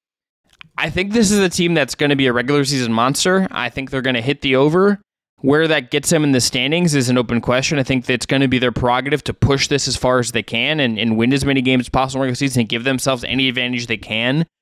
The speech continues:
come playoff time. But I would f-, I'm, I would feel very, very good about the over,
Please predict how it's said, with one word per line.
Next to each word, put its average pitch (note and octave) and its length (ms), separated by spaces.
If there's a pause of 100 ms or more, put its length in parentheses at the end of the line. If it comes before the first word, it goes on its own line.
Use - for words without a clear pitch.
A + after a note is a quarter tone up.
(320)
come B2+ 180
playoff C3+ 360
time. F3 400 (440)
But - 120
I E3+ 120
would A#3 140
f-, - 220
I'm, F#3+ 200 (220)
I E3 160
would A3+ 300 (320)
feel D3+ 180
very, C3+ 300
very B2 280
good A2+ 200
about A2 260
the A2 140
over, G#2 440